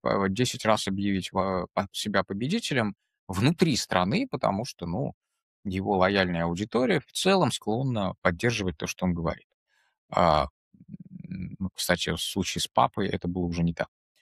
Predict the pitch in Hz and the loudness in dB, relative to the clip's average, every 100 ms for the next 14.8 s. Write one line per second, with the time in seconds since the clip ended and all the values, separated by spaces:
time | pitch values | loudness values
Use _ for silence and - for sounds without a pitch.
0 | _ _ - - - - - _ _ _ | _ _ -20 -18 -18 -20 -20 _ _ _
1 | - - - - 135 147 104 - 98 87 | -6 -2 0 0 2 4 4 2 -2 0
2 | 90 82 - 85 80 - - - 92 - | -2 -4 -6 -6 -6 -8 -10 -6 -6 -8
3 | - _ - - 185 - 202 165 - 117 | -16 _ -20 -4 -4 2 4 4 6 6
4 | 107 123 113 101 - 101 95 104 95 113 | 6 4 4 2 0 0 2 2 2 2
5 | 143 131 - - 98 82 80 - 80 76 | 4 2 0 0 2 2 0 -2 -2 -4
6 | 78 - 80 - 165 190 - 73 - 80 | -6 -2 -2 2 2 2 -2 -12 -8 -8
7 | - - 90 87 131 190 139 101 - 113 | 0 2 2 2 2 2 2 -2 0 2
8 | 92 139 131 107 90 90 - - - 87 | 4 2 2 0 -2 -2 -6 -6 -6 -4
9 | 87 - 90 87 160 190 - _ _ _ | -4 -4 -2 0 0 0 -4 _ _ _
10 | _ - - 82 82 87 82 90 78 80 | _ -12 -6 -6 -2 0 0 -2 -2 -2
11 | - 127 117 - 95 - 92 90 - - | 2 2 0 0 -2 0 -2 -2 -8 -6
12 | 90 82 82 - 98 95 87 90 92 90 | -4 -2 -2 0 0 2 2 4 4 2
13 | 85 82 _ _ _ _ _ _ 95 92 | 0 -2 _ _ _ _ _ _ -4 0
14 | 85 85 85 85 87 87 90 | 0 2 0 0 -4 -6 -8